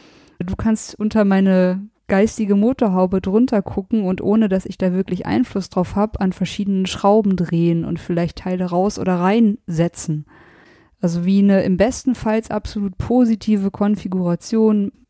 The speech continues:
meines Motors, um bei dem Bild zu bleiben,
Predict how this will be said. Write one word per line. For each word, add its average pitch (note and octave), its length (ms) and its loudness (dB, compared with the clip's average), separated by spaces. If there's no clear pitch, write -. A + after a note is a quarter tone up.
meines F#3+ 480 0
Motors, G#3+ 500 -2
um G#3+ 140 -2
bei G3 100 0
dem G3+ 160 0
Bild G#3+ 200 0
zu B3+ 140 -4
bleiben, C4 500 -2